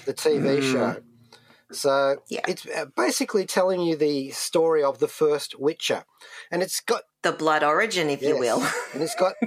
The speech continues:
Speaker 1: um, actually, uh, Geralt's bard ally, Jaskier.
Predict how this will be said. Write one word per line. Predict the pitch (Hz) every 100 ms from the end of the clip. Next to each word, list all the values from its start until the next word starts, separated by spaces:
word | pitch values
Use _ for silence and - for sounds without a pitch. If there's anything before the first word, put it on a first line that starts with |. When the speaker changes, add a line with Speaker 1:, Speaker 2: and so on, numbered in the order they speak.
| 160
Speaker 1:
um, | 160 156 147 143 135 131 _ -
actually, | 170 - 165 151 147
uh, | 143 139 139
Geralt's | 135 160 170 156 -
bard | - 143 156 156 139 135
ally, | 135 131 123 117
Jaskier. | 117 143 - - 131 95